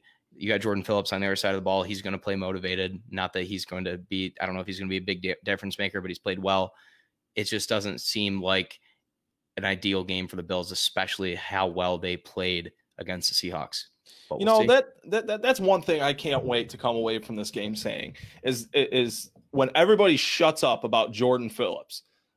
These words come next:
Speaker 2: I'm not saying, you're not one of those people, Jeff. I'm not saying you're one of those people. I, and if I, if I gave the, if I implied that you were, I'm sorry, but you're not. Jordan Phillips was not a huge <laughs> playmaker for this team. And, you know, the one week the Bills run defense, I, fr-, oh,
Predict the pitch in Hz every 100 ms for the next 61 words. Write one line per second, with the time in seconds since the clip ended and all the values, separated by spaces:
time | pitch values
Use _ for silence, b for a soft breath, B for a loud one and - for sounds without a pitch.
0 | - 147 208 190 - 185 165 170 165 190
1 | 196 160 143 131 113 117 101 98 92 -
2 | 104 110 107 120 110 110 110 107 107 120
3 | 110 120 113 113 110 113 110 113 107 107
4 | 110 113 107 104 110 120 104 113 - 113
5 | 120 110 117 123 113 104 113 117 107 104
6 | 107 b 110 107 113 104 92 117 104 107
7 | 123 131 - _ _ _ _ _ _ -
8 | - 208 262 208 - 190 165 139 - 151
9 | 143 123 151 151 151 139 127 147 131 -
10 | - 196 151 123 113 110 123 113 107 -
11 | 113 95 _ _ _ _ _ 147 147 139
12 | 135 151 143 139 139 202 202 214 214 156
13 | 185 196 151 147 180 160 160 165 160 139
14 | - - 120